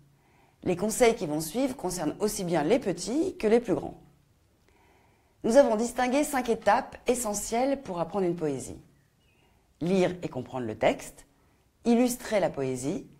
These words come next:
repérer les rimes, apprendre, restituer. Nous prendrons comme exemple un poème de Maurice Carême, « Mon petit chat ». J'ai un petit chat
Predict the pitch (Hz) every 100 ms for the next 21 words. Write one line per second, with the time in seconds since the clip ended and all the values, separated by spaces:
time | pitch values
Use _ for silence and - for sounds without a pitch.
0 | _ _ _ _ 156 180 254 254 208 170
1 | 160 139 202 262 - - _ _ _ _
2 | 208 208 - 165 220 - - _ _ _
3 | _ - 190 - 175 - 104 - - _
4 | _ _ _ _ _ _ _ _ _ _
5 | _ _ _ 254 320 - 277 175 151 277
6 | 269 180 233 302 311 - - - 170 160
7 | 160 208 147 180 262 170 151 175 247 -
8 | 156 139 165 - - 160 160 233 165 -
9 | - - _ _ _ _ _ _ _ _
10 | _ _ 170 320 269 247 294 - 220 320
11 | 320